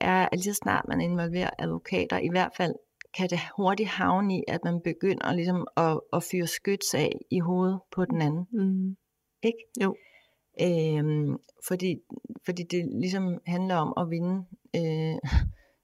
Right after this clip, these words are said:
Speaker 1: systemets gunst, eller <laughs>
Speaker 2: Ja.
Speaker 1: altså på en eller anden måde være, og, og det er det, der er så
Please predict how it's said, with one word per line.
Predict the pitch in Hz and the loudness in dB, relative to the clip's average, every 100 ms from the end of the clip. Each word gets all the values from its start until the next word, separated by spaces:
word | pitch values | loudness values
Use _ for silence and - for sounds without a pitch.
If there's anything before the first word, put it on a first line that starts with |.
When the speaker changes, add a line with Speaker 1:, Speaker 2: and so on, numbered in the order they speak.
| _ _ _ _ _ _ _ _ - | _ _ _ _ _ _ _ _ -8
Speaker 1:
systemets | 180 - 175 175 - 190 185 - - | -8 -2 0 2 0 0 0 -2 -8
gunst, | - 175 175 - - - | 0 2 2 -4 -8 -2
eller | 175 156 151 147 - - - | 0 2 4 4 6 6 6
<laughs> | - - 254 | -4 -10 -4
Speaker 2:
Ja. | 190 - 196 - | -4 -6 -12 -4
Speaker 1:
altså | - 185 175 170 160 135 - | 2 4 6 6 4 2 0
på | 196 | 0
en | 190 | 0
eller | - | 2
anden | 175 | 2
måde | 170 175 | 2 2
være, | 170 160 - | 2 -2 0
og, | 180 - | 0 0
og | 165 185 | 0 2
det | 190 | 0
er | |
det, | 185 202 | 2 0
der | 208 | 2
er | 180 170 | 2 2
så | 180 196 185 175 | 0 0 0 0